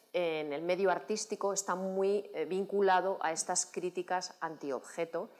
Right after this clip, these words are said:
que surgen en los sesenta, ¿m? Obviamente vamos a ver, lo vais a ver ahora, quiénes son los grupos sociales que entran en estas formas de disidencia. Pues lo primero, las mujeres artistas feministas,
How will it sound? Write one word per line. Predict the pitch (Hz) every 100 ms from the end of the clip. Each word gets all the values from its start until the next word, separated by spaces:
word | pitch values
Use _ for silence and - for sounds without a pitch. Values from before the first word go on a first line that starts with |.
| - - _
que | 160
surgen | - 156 175 165
en | 143
los | 135
sesenta, | - 120 135 117 - - - _
¿m? | - 277 - - - - - - -
Obviamente | 190 208 208 226 202
vamos | 156 170 -
a | 185
ver, | 202 208 -
lo | -
vais | - -
a |
ver | 131 139
ahora, | 160 170 180 - -
quiénes | 208 214 202
son | - 202
los | 196
grupos | 196 214 208 196
sociales | - 185 - 208 190 180 175 -
que | 185 185
entran | 196 190 175
en | 170
estas | 170 185 175
formas | 185 175 170
de | 170
disidencia. | 156 156 170 202 202 190 139 - - - _
Pues | - 123 -
lo | 131
primero, | 131 139 139 117 -
las | - 123 - -
mujeres | 113 120 139 139 -
artistas | 131 - 135 - -
feministas, | 160 175 220 226 - 226 240 - -